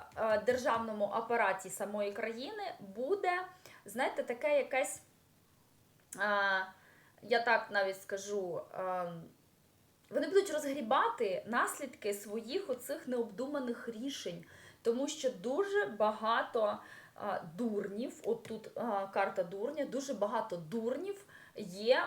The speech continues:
у їхньому правлінні. І от вони будуть розгрібати, і вони будуть боятися, буде якийсь підвищений такий страх. Ось.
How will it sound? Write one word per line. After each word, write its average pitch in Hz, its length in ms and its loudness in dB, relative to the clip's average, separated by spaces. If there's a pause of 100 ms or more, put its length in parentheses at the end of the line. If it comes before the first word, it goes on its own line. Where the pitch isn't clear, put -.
у 220 60 -2
їхньому 233 580 -4
правлінні. 160 720 -4
І 214 60 -2
от 220 200 0
вони 262 240 2
будуть 285 320 -2
розгрібати, 208 760 0
і 190 200 -8
вони 196 180 -6
будуть 220 300 -6
боятися, 185 640 2 (160)
буде 220 160 0
якийсь 233 260 -4
підвищений 220 760 -6
такий 214 360 -6
страх. 180 600 -2 (680)
Ось. - 360 0